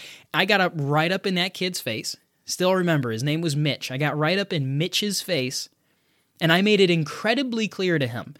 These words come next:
that I was willing to fight him right then and there, and that even if he beat the crap out of me, it was gonna be a rather unpleasant event. And he wasn't gonna want to do that again.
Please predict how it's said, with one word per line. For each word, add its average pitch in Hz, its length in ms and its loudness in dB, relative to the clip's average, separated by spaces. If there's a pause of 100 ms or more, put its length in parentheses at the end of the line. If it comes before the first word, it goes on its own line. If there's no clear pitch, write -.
(220)
that 165 140 4
I 160 140 6
was 185 180 4
willing 170 300 0
to 156 40 0
fight 160 280 0
him 135 240 -2
right 147 320 2
then 202 140 0
and 190 120 0
there, 190 140 4
and 175 120 4
that 180 100 2
even 294 280 0
if 285 140 2
he 226 120 2
beat 196 220 -4
the 170 80 0
crap 135 340 -2
out 185 140 0
of 190 60 -4
me, 208 160 -2 (180)
it 190 80 -2
was 185 140 4
gonna 190 160 2
be 180 80 4
a 156 80 4
rather 165 380 2
unpleasant 156 640 0
event. 123 360 -6 (240)
And 156 100 2
he 160 80 4
wasn't 220 280 4
gonna 247 100 2
want 214 240 0
to 202 100 -2
do 180 200 0
that 160 160 2
again. 131 320 -4